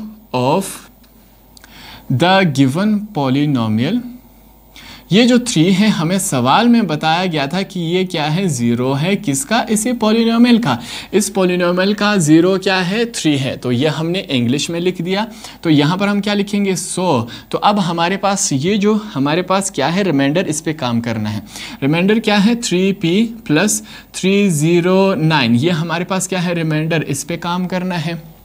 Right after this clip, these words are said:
किस तरह काम करेंगे, सबसे पहले मैं क्या लिखूँगा, थ्री पी is equal to, ये जो थ्री ज़ीरो नाइन है, यहाँ पर क्या है, पॉजिटिव, ये is equal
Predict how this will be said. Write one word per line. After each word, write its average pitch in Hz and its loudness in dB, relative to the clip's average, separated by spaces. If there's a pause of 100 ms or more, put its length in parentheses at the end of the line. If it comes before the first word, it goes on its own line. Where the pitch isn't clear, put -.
(480)
किस 120 -2
तरह 143 0
काम 165 0
करेंगे, 175 -2 (560)
सबसे 240 2
पहले 226 4
मैं 226 4
क्या 226 2
लिखूँगा, 220 0
थ्री 185 -2 (240)
पी 165 0 (320)
is 147 4 (140)
equal 117 0
to, 104 -4 (380)
ये 208 4
जो 240 4
थ्री 233 4
ज़ीरो 180 4
नाइन 139 2
है, 185 -2
यहाँ 143 -2
पर 175 -4
क्या 175 -2
है, 170 -2
पॉजिटिव, 113 -4 (320)
ये 196 -2
is 135 0
equal 208 2